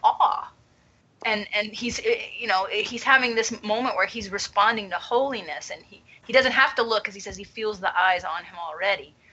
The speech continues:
Um, and the shirt, I mean, it's very much like Moses putting the shirt over, and he even ta-, she describes it as a veil. They unveil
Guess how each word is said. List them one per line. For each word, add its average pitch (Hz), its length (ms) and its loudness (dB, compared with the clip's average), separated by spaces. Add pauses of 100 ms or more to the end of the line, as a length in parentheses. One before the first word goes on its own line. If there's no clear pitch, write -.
(800)
Um, 180 220 -2
and 220 180 0
the 214 60 4
shirt, 240 460 8
I 196 40 4
mean, 226 100 0
it's 233 120 -2
very 349 100 6
much 311 180 4
like 233 160 4
Moses 220 440 0
putting 233 260 -10
the 202 60 -4
shirt 214 360 2
over, 214 280 2
and 196 100 -2
he 202 140 -14
even 196 160 -10
ta-, - 180 -8
she - 160 -4
describes 190 480 -2
it 208 60 -2
as 196 160 -2
a 190 100 -8 (100)
veil. 185 460 -4 (240)
They 190 180 -10
unveil 190 200 -4